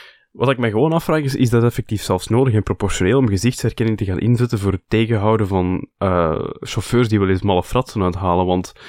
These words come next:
ik heb de app nog zelf nog nooit gebruikt en ik zou het dus ook eens moeten gaan bekijken hoe dat, dat werkt, maar ik neem aan dat om een Poppy te gebruiken, dat je ook ergens wel een bewijs moet geven dat je wel effectief achter het stuur mag zitten, hè, door bijvoorbeeld een rijbewijs op te laden of door een kopie daarvan te trekken.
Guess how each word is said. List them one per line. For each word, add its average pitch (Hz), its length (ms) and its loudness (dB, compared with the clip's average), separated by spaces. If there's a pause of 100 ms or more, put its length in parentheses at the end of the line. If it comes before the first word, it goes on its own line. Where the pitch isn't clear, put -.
(640)
ik - 100 -2
heb 123 140 0
de 113 100 -4
app - 180 0
nog 123 120 -2
zelf 143 260 0
nog 107 120 -4
nooit 127 200 -2
gebruikt 107 360 0
en 120 80 -2
ik 101 100 -2
zou - 180 0
het - 80 -4
dus 92 120 -4
ook 120 160 0
eens 117 100 -6
moeten 104 180 -4
gaan 92 120 2
bekijken 107 320 0
hoe 113 100 0
dat, 101 80 2
dat 92 120 0
werkt, 123 220 0
maar 110 140 2
ik 98 100 -2
neem 95 240 0
aan 139 160 2
dat 127 100 2
om 95 120 2
een 90 100 0
Poppy - 220 -2
te - 120 -4
gebruiken, 98 440 0
dat 104 80 0
je 92 80 2
ook 123 200 0
ergens 123 340 -4
wel 117 140 0
een 117 80 0
bewijs 104 340 0
moet - 120 -10
geven 117 320 0
dat 101 120 0
je 90 160 0
wel 98 200 0
effectief - 340 -6
achter 95 220 -4
het - 100 -8
stuur 127 280 0
mag 98 140 -2
zitten, 80 240 -2
hè, 101 100 0
door 98 160 -2
bijvoorbeeld 87 440 -2
een 85 60 -4
rijbewijs 95 480 -2
op - 160 -14
te 95 80 -8
laden 80 280 -4
of 85 140 -8
door 82 180 -2
een 90 80 -6
kopie 110 240 -2
daarvan 95 240 0
te 82 100 -8
trekken. - 320 -10